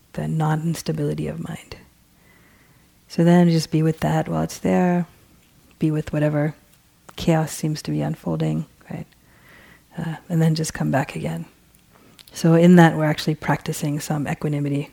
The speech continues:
with the movements of mind, uh, as we're doing equanimity practice too. So when, uh, I'll open for a few questions too, but I'll answer before this one,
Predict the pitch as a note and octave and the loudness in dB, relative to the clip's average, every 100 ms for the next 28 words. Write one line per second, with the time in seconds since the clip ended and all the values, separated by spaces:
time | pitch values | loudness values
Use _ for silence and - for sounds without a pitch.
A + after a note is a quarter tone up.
0 | _ F#3 G#3+ - - - _ _ _ _ | _ 0 0 -2 -10 -10 _ _ _ _
1 | _ _ _ - D3 C#3+ C#3 - E3 C#3 | _ _ _ -6 -4 -4 -6 -8 -10 -8
2 | - - - _ _ _ _ - D#3 D#3+ | -10 -14 -20 _ _ _ _ -8 -8 -6
3 | D#3 D#3 D3 D3 D#3 D#3 D3 D3 - - | -4 -2 -2 -4 -2 -2 -2 -4 -8 -6
4 | C#3+ C#3 C3 - - - - - - - | -4 -4 -4 -6 -6 -8 -10 -14 -18 -14
5 | - D#3 _ _ _ _ _ _ _ _ | -12 -12 _ _ _ _ _ _ _ _
6 | _ - - _ _ _ _ _ _ _ | _ -20 -20 _ _ _ _ _ _ _
7 | _ _ _ _ _ _ _ _ _ _ | _ _ _ _ _ _ _ _ _ _
8 | - - _ _ _ - F3 F3 F#3 F3 | -20 -20 _ _ _ 6 10 12 10 8
9 | E3+ D#3+ D#3+ D#3+ F3 - F#3+ F#3+ G3 - | 6 4 2 6 8 8 4 6 6 6
10 | E3 - G#3 - _ - G#3 - D#3+ D#3+ | 2 2 0 0 _ -6 -4 0 -2 -2
11 | - - D#3+ D3+ D3+ D3+ E3 - D#3+ D#3 | -2 2 2 4 2 4 4 4 0 0
12 | - E3+ D#3+ D3+ - D#3 D3 | 0 0 2 0 -4 -4 -6